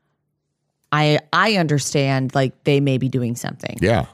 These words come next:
Speaker 1: And I
Speaker 2: Oh,
Speaker 1: don't
Speaker 2: totally.
Speaker 1: expect an immediate reply.
Speaker 2: Yeah, I'm like that as well.
Speaker 1: And I, it's kind of like, I'm gonna put this communication out there, and when you have time, if you want, you can communicate back.
Speaker 2: If you wanna know how important you are to somebody, if it goes beyond twenty-four hours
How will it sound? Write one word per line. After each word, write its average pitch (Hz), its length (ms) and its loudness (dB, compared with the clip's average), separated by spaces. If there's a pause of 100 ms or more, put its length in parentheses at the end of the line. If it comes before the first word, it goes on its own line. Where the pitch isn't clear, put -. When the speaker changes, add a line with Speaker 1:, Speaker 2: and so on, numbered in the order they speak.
(120)
Speaker 1:
And 151 100 2
I 147 80 2
Speaker 2:
Oh, - 60 4
Speaker 1:
don't 76 80 2
Speaker 2:
totally. 82 340 2
Speaker 1:
expect - 260 -4
an 170 120 2
immediate 180 360 2
reply. 202 680 2
Speaker 2:
Yeah, 60 260 0 (180)
I'm 67 160 0
like 60 220 0
that 60 160 0
as 58 120 -4
well. 62 220 0
Speaker 1:
And 170 100 4
I, 160 280 2 (140)
it's 170 200 0
kind 151 220 -2
of 143 80 -2
like, 147 160 2
I'm 151 120 0
gonna 165 140 0
put 156 200 -2
this 156 140 0
communication 135 760 0
out 156 260 0
there, 123 440 0 (520)
and 147 160 2
when 143 180 2
you 208 140 4
have 175 180 2
time, 135 420 -2 (720)
if 151 200 0
you 139 100 2
want, 127 280 0
you 127 80 -4
can 127 180 -6
communicate 123 460 -4
back. - 360 -2
Speaker 2:
If 117 180 2
you 117 120 6
wanna 113 360 2
know 101 260 4
how 87 300 2
important 80 680 2
you 80 140 4
are 85 140 2
to 85 80 2
somebody, 87 600 2
if 76 100 0
it 98 140 0
goes 95 240 2
beyond 73 640 0
twenty-four 71 680 0
hours 65 540 0